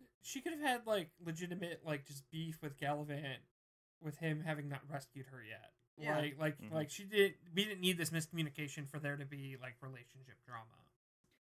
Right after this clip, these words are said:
Speaker 3: It, it's the kind of trope that was literally used as the premise of a series of A T and T commercials, like, two years ago. Like, this is
Speaker 2: Mm-hmm.
Speaker 3: not,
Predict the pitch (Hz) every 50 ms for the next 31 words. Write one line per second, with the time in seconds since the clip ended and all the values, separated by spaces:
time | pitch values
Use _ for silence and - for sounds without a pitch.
0 | _ - 170 170 - _ _ - 175 - - - 185 - - 208 202 190 170 -
1 | - - 156 135 143 135 _ _ - 131 127 127 127 117 107 104 - _ _ _
2 | _ _ _ - 120 120 123 127 127 131 131 131 127 123 117 113 113 113 117 117
3 | 120 123 120 120 - - - 120 113 113 113 110 110 104 - - - 117 120 117
4 | 110 110 110 104 101 - - 120 117 117 117 113 - - - - 127 113 113 -
5 | - - 107 113 117 117 113 110 113 104 - - 107 110 110 - - 123 117 113
6 | 104 98 - 104 104 101 - 120 123 120 123 - - 143 143 135 147 147 143 _
7 | - 160 165 160 165 170 175 175 180 175 180 180 180 190 190 202 _ _ _ -
8 | - - _ _ - 151 143 127 185 170 127 143 131 117 123 123 120 117 -